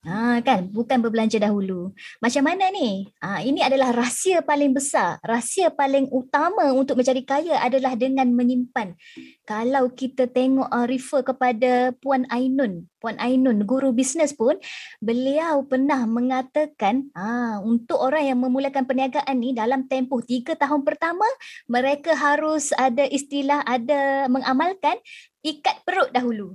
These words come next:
<laughs> Apa yang dimaksudkan dengan ikat perut tu? Maksudnya menangguhkan ke-, ah, ke-, apa, kepuasan, ah, menangguhkan, ah, nafsu berbelanja. Ah, jadi dalam tempoh tiga tahun pertama membina perniagaan itu, ah, jangan berbelanja berlebihan,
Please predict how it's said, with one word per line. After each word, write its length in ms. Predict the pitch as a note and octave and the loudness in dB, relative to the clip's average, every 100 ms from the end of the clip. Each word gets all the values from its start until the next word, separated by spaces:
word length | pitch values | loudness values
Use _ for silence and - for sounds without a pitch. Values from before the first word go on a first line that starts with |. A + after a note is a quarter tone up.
| - - | -18 -12
<laughs> 0 | |
Apa 480 | A3 D4 E4 F4+ | -2 -2 0 0
yang 80 | D#4 | 0
dimaksudkan 400 | C4+ C#4+ - D4 | 2 0 2 2
dengan 160 | C#4 C#4 | 4 2
ikat 240 | C#4+ C#4+ | 2 0
perut 240 | - E4 C4+ | 2 0 2
tu? 240 | E4+ B3+ - _ | 0 0 -4 _
Maksudnya 560 | G#3+ A3+ - D4 B3 D#4 C4 | -8 -6 -2 -2 2 2 4
menangguhkan 880 | B3+ B3 B3+ C4 C#4 B3+ D4+ C4+ C4 | 4 4 4 2 0 0 0 0 2
ke-, 240 | C#4+ B3+ - | 0 0 -6
ah, 320 | A#3 A#3 A#3+ | -2 -2 -4
ke-, 320 | - B3+ B3+ | 0 2 2
apa, 240 | - - E4+ | 0 -2 -2
kepuasan, 800 | C#4 C4 A#3+ A#3+ B3+ A#3+ A3 F3+ | 0 2 0 2 2 4 2 0
ah, 160 | E3 | -6
menangguhkan, 800 | G3+ A#3+ C4 B3 C4 C4 C4+ C4 C4 _ _ | -2 2 2 2 -2 0 0 0 -6 _ _
ah, 240 | A3+ A#3 A#3 | 0 2 2
nafsu 560 | B3 C#4 C#4 D#4 C#4+ | 2 2 0 -2 0
berbelanja. 800 | B3 A#3 C4 C4 B3+ C4 G3 D#3+ | 0 2 2 4 2 2 -2 -4
Ah, 160 | - F#3+ | -10 -8
jadi 240 | G#3+ C4+ | -8 -4
dalam 240 | B3+ B3+ B3 | 0 2 2
tempoh 320 | B3+ B3+ B3+ | 2 2 2
tiga 320 | C4 C4+ F4+ | 2 2 0
tahun 320 | E4+ C#4 C4 | 2 2 2
pertama 480 | C#4+ C#4 C#4+ D#4+ E4+ | 0 0 2 2 2
membina 480 | B3+ B3+ C#4 C#4 C4+ | 4 2 2 0 0
perniagaan 480 | C4 C4 C4 C#4 B3+ | -2 -4 0 0 0
itu, 240 | C4+ A4+ D#5+ - - - - | -2 -2 -2 -4 -20 -20 -8
ah, 160 | A3+ A3 | -6 -2
jangan 320 | C4+ D4 D4+ | 0 0 2
berbelanja 560 | B3 A#3+ B3 B3 C4+ | 0 2 2 4 2
berlebihan, 960 | A3 B3 A3 A3 G#3+ G#3+ G3+ F#3+ F#3 | 2 0 0 -2 0 2 2 0 -2